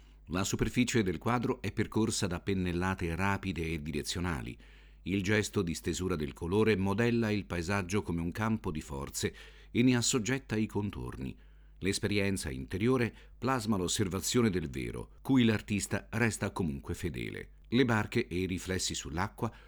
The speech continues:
sono costruiti con tocchi allungati e nervosi, mentre il verde delle sponde è reso con segni brevi e sovrapposti,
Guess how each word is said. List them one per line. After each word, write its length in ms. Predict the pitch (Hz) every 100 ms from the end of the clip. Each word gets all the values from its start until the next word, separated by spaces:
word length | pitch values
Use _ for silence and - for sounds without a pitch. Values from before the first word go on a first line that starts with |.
| - -
sono 320 | - 147 120
costruiti 580 | 147 143 135 107 98 107
con 280 | 113 110 -
tocchi 300 | 143 - 95
allungati 720 | 87 98 98 113 110 95 85
e 40 |
nervosi, 600 | 78 71 60 62 58 65 - - - -
mentre 340 | 90 98 104 95
il 160 | 87
verde 360 | 95 107 87 98
delle 200 | 62 60
sponde 540 | - 92 85 82 87 - - -
è 120 | 104
reso 400 | 98 135 131 139
con 200 | - 98
segni 400 | - 117 95 78
brevi 480 | 71 95 113 113 92
e 60 |
sovrapposti, 800 | - 104 98 107 - 60 - 67